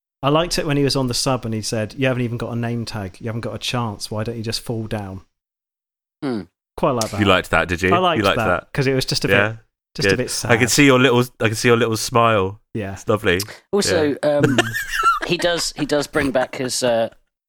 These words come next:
Speaker 2: his, uh, intolerance of, of Dutch people at the end, doesn't he? He's talking about Doctor Evil getting,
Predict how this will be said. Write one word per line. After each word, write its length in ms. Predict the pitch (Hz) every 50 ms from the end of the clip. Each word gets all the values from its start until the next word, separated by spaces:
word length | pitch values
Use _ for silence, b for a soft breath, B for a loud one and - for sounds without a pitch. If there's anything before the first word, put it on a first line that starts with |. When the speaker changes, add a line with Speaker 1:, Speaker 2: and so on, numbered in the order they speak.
| _ _ _ _ _ _ _ _ _ _ _ _ _ _ _ _ _ _ _ -
Speaker 2:
his, 280 | 110 107 104 - -
uh, 360 | 117 110 107 101 104 101 95 - _ _ _ _ _ _ _ _ _
intolerance 680 | - 113 107 98 - 127 117 110 107 104 95 90 - -
of, 280 | 107 90 - - - - _ -
of 120 | 101 92 -
Dutch 220 | 113 - - -
people 360 | - 107 95 - - 92 90
at 60 | 87 -
the 100 | 90 90
end, 140 | 87 87 90
doesn't 220 | 95 95 95 101 98
he? 200 | 101 107 113 _ _ _ _ _ _ _ _ _ _ _ _ _ _ _ _ _ _ _ _ _
He's 100 | - -
talking 240 | - - 113 - 113
about 300 | 113 117 113 110 - -
Doctor 300 | - 110 - - 131 117 117
Evil 480 | 117 107 107 110 104 98 104 113 - _ _ _ -
getting, 360 | 110 - 107 101 101 101